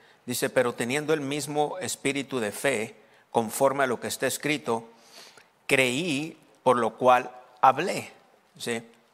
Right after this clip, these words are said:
"Creemos que las promesas de Dios, lo que está escrito en la palabra de Dios, y esa es la manera en que hablamos,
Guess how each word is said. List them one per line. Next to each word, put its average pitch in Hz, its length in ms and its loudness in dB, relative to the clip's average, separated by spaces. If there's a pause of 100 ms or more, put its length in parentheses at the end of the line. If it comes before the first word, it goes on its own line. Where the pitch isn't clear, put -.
(840)
"Creemos 143 440 2
que 123 180 0
las 110 200 -2
promesas 135 560 -2
de 151 100 -4
Dios, 156 480 -6
lo - 140 -18
que - 60 -18
está - 180 -12
escrito 160 500 -2
en 160 60 -6
la 156 120 -4
palabra 147 360 -2
de 143 160 -6
Dios, 170 380 -14 (1700)
y 117 120 -6
esa 120 140 -2
es 131 40 -2
la 127 80 2
manera 110 260 -6
en 117 100 -12
que 131 100 -2
hablamos, 135 560 -6